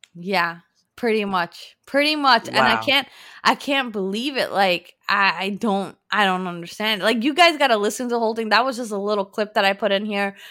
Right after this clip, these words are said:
Speaker 1: but you should listen to it. It's crazy. You know what happened when I was watching this? This reminded me of something, James.
Speaker 2: Oh, I
Speaker 1: This
Speaker 2: know what you're gonna say. Oh
Speaker 1: yeah.
Speaker 2: my God.
Speaker 1: This
Speaker 2: Go ahead.
Speaker 1: reminded me of that other, like, if you guys were
Speaker 2: Retail
Speaker 1: not here.
Speaker 2: chain?
Speaker 1: Yeah,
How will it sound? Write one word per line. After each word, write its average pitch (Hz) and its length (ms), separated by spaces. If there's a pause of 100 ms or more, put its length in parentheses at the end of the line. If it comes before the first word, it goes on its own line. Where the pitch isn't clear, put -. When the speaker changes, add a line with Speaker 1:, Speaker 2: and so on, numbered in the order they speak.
(140)
Speaker 1:
but 214 80
you 214 140
should 240 200
listen 202 360
to 214 180
it. 208 220 (200)
It's 208 140
crazy. 240 260
You 214 140
know 294 140
what 320 140
happened 240 320
when 220 100
I 185 140
was 277 140
watching 220 360
this? 262 200
This 233 200
reminded 202 500
me 175 160
of 165 120
something, 165 420
James. 156 480 (380)
Speaker 2:
Oh, 139 100
I 143 160
Speaker 1:
This 160 80
Speaker 2:
know 160 100
what 139 60
you're 127 100
gonna 135 120
say. 120 320
Oh 135 140
Speaker 1:
yeah. 160 100
Speaker 2:
my 147 140
God. 123 340
Speaker 1:
This 330 140
Speaker 2:
Go - 80
ahead. - 100
Speaker 1:
reminded 247 380
me 190 420 (340)
of 190 180
that 214 320
other, 233 460
like, 208 240
if 214 80
you 233 160
guys 247 320 (240)
were 220 220
Speaker 2:
Retail 208 220
Speaker 1:
not 156 120
here. 202 300
Speaker 2:
chain? - 60 (200)
Speaker 1:
Yeah, 202 240